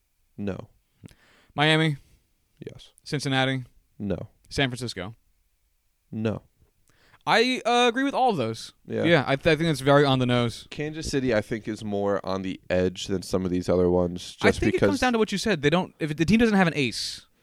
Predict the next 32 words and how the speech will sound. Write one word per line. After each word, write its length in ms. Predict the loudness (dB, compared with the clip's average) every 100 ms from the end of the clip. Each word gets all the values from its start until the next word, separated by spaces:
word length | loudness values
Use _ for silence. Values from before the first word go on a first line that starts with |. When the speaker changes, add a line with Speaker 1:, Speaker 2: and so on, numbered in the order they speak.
| _ 4
Speaker 2:
I 20 |
can 60 | 8
Speaker 1:
Yeah. 100 | 10
Speaker 2:
buy 200 | 8 6
it. 120 | -2 -14 _ _ -4
Speaker 1:
I 120 | 2
mean, 200 | 2 4
like, 180 | 2 0
Keller 380 | 2 4 6 4
was 580 | 2 0 2 2 -2 -8
starting 460 | -8 -2 0 0
the 80 | -4
season 360 | -4 -6 -4 -6
pretty 240 | -4 -4
great. 440 | -2 -2 -2 -4 -8 _ -20 -20 -20 -8
They 180 | -2 -2
have 720 | 2 2 2 -2 -8 -16 -20 -4
Alberto 520 | 0 2 4 4 2
Mondesi 720 | 2 2 2 2 -2 -2 -4 -10 -20 _ -2
as 500 | 0 -2 -6 -14 -2
their 120 | 0 0
superstar 600 | -2 -4 -4 0 0 2
player. 440 | 2 2 2 0 -6 _ _ _ _ _ _ 0
I 120 | 0
think 280 | 2 -2 0
with 140 | -2
the 80 | -4
style 500 | -8 -2 2 4 2
that 200 | 0 -4
the 100 | -4
Royals 380 | 0 2 0 -2
play, 400 | -2 0 0